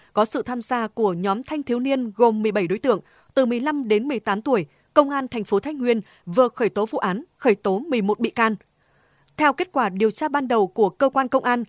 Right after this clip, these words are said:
khoảng hai mươi ba giờ ba mươi phút ngày hai mươi hai tháng chín, nhóm của Vi Việt Hát, sinh năm hai nghìn không trăm linh tám, ở xã Văn Hán, Đồng Hỷ, đi xe máy ở khu vực Hoàng Gia, phường Tân Thịnh thì gặp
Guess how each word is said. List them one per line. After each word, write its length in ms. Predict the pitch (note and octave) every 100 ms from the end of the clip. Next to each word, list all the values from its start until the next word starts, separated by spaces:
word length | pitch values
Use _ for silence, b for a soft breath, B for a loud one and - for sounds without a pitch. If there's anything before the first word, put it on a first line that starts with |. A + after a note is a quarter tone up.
| B B B
khoảng 240 | - A#3 G3
hai 160 | E4
mươi 80 | D#4+
ba 200 | C#4+ D4
giờ 280 | C#4 A#3+ G#3+
ba 200 | G3 C4+
mươi 140 | C4
phút 300 | A#3+ F4 F#4+
ngày 240 | A3+ A#3 G#3
hai 140 | D4
mươi 60 | C#4
hai 120 | C4+
tháng 120 | B3+
chín, 260 | A3+ A#3 B3 b b b
nhóm 280 | G#3 G#3+ A#3+
của 220 | - C4
Vi 240 | E3 E3 D4
Việt 200 | A#3 G3
Hát, 200 | B3 E4 _ _
sinh 260 | - D#4+ C#4+
năm 120 | C#4+
hai 120 | D4
nghìn 220 | B3 G#3
không 140 | F3 C#4
trăm 200 | - C4
linh 140 | B3+
tám, 280 | A#3 G#3+ G#3+ b b
ở 160 | b G3
xã 200 | F3 A3
Văn 160 | A#3 C4
Hán, 240 | A3+ G3+ B3+
Đồng 180 | A#3+
Hỷ, 200 | G#3 G#3+ D3+ b b -
đi 140 | B3+
xe 200 | - B3+
máy 340 | A#3+ G#3 A#3+ -
ở 200 | A#3 G3
khu 160 | -
vực 200 | D4 A#3
Hoàng 200 | - A3+
Gia, 300 | G3+ C4 B3+ B3 b _
phường 140 | B3+
Tân 180 | A3 D4
Thịnh 200 | C4 A3 - b b -
thì 160 | C4+
gặp 220 | G#3 G#3